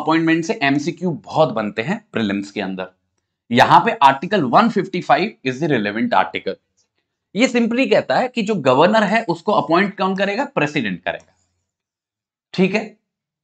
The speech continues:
प्रेसिडेंट के पास अथॉरिटी है गवर्नर को अपॉइंट करने की, पर वही वाली बात कि president इस पावर को on the aid and advice of council of ministers की उसके हिसाब से करेगा। तो जो भी प्राइम मिनिस्टर कहेंगे, जो भी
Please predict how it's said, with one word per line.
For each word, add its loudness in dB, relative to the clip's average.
प्रेसिडेंट 2
के 0
पास 4
अथॉरिटी 2
है 0
गवर्नर 0
को 2
अपॉइंट 2
करने 0
की, -6
पर 2
वही 2
वाली 4
बात 0
कि 2
president 4
इस -4
पावर 4
को 0
on 0
the -4
aid 4
and -2
advice 0
of -2
council 2
of -4
ministers -8
की -8
उसके 0
हिसाब -4
से -14
करेगा। -18
तो 0
जो 4
भी 4
प्राइम 2
मिनिस्टर 0
कहेंगे, -6
जो -2
भी -2